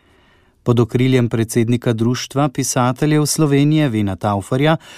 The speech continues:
in vrha omenjenega društva so se na odru in govornici Linhartove dvorane izmenjevali ljudje, kot so Spomenka Hribar, France Bučar, Peter Kovačič Peršin, Tone Peršak, Miha Butara,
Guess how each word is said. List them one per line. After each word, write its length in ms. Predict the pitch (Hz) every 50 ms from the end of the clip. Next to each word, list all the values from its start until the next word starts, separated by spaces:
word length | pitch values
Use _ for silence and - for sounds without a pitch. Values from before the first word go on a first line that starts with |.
| - - - - -
in 180 | 135 131 123
vrha 340 | 113 123 196 202 196 - 127
omenjenega 600 | 117 104 104 110 110 113 110 104 104 92 98 92
društva 680 | 87 104 120 165 151 - - - 139 143 139 135 127 - -
so 240 | - - - 131 117
se 180 | - - 127
na 160 | 117 110 104 101
odru 360 | 104 117 123 127 131 123 127
in 140 | 120 113 98
govornici 720 | 101 95 92 113 127 131 127 127 123 117 - - - 110
Linhartove 680 | 104 107 123 131 123 - 120 107 101 - 113 101 101 98
dvorane 600 | 87 85 90 92 98 110 123 139 147 143 123 - - - - - - - - -
izmenjevali 760 | 170 165 147 151 143 131 120 113 104 107 107 110 110 110 113
ljudje, 480 | 107 104 104 95 92 98 110 120 131 127
kot 200 | - - 107 -
so 160 | - - 101
Spomenka 540 | - - - - 127 120 113 101 92 - 92
Hribar, 460 | 90 - 117 120 135 123 127 117 110 107 - - - - - - -
France 420 | - 120 120 113 - - 117 104
Bučar, 520 | 98 101 123 135 - - 143 127 123 120
Peter 400 | 110 - - 139 - - 127 113
Kovačič 540 | - - 113 107 107 104 - - 107 - -
Peršin, 560 | - - 104 92 90 - - 143 151 156 147 - - - - - - - -
Tone 260 | - 170 190 180 156 127
Peršak, 840 | - 131 117 - - - 131 123 127 131 127 - - - - - -
Miha 460 | 107 107 123 135 131 - - 123 120
Butara, 680 | 113 107 113 123 120 - 120 117 110 110 110 107 107